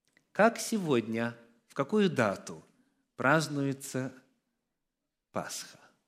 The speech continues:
Вы наверняка и сами задавали вопрос, и других слышали вопрошающих, почему Пасха постоянно,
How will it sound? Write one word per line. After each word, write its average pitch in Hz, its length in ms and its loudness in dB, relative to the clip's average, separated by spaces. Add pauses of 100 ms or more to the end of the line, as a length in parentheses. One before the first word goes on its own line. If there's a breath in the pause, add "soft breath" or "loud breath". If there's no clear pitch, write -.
(1600)
Вы 196 100 10
наверняка 202 500 6
и 175 60 10
сами 214 320 6
задавали 226 440 8
вопрос, 220 640 6
и 143 480 6 (380 loud breath)
других 151 540 4
слышали 214 440 4
вопрошающих, 202 760 4
почему 220 340 4
Пасха 214 440 6
постоянно, 202 840 4